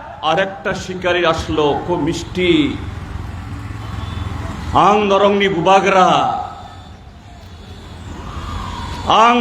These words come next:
দফানি বাগৈ, টিপ্রা সারংনি বাগৈ, হানি বাগৈ, অনভোট ডুবি।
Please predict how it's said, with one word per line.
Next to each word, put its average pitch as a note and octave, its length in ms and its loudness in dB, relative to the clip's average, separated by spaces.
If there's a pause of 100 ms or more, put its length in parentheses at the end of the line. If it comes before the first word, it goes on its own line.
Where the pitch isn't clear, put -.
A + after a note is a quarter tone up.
দফানি A3+ 460 4
বাগৈ, B3+ 520 8 (1400)
টিপ্রা C4 460 6
সারংনি C4+ 400 6
বাগৈ, C4+ 480 8 (1700)
হানি C#4 400 6
বাগৈ, D#4 480 8 (1800)
অনভোট D#4+ 460 8
ডুবি। F4+ 300 8